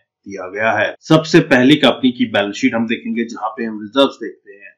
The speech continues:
मार्च टू थाउजेंड ट्वेल्व में सिक्स ट्वेंटी फ़ोर करोड़ के रिजर्व थे और ये इंक्रीज होके फ़ोर थाउजेंड एट हंड्रेड सेवेंटी टू करोड़ के हुए हैं। वहीं पे बोरोइंग्स की बात करें, कंपनी के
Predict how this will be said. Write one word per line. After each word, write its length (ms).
मार्च 400
टू 120
थाउजेंड 360
ट्वेल्व 300
में 340
सिक्स 460
ट्वेंटी 340
फ़ोर 280
करोड़ 260
के 140
रिजर्व 360
थे 120
और 180
ये 140
इंक्रीज 460
होके 300
फ़ोर 400
थाउजेंड 380
एट 120
हंड्रेड 240
सेवेंटी 500
टू 140
करोड़ 360
के 160
हुए 460
हैं। 200
वहीं 200
पे 100
बोरोइंग्स 360
की 100
बात 260
करें, 200
कंपनी 320
के 140